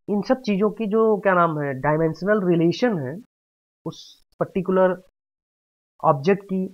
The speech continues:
या वह कह लीजिए manufacturing object की, उसको क्या नाम है, उनको in depth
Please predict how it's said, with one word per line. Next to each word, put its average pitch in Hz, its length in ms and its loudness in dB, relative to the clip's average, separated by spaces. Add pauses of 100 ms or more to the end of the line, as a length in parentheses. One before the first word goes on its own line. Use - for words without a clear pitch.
(300)
या 165 140 2
वह 156 360 2 (140)
कह 156 220 -4
लीजिए 156 340 -4
manufacturing 156 540 -6
object 147 300 -2
की, 233 260 -10 (1120)
उसको 254 300 -2
क्या 247 180 2
नाम 214 220 2
है, 240 100 -2 (120)
उनको 196 240 -2
in 190 360 -2
depth 214 440 -2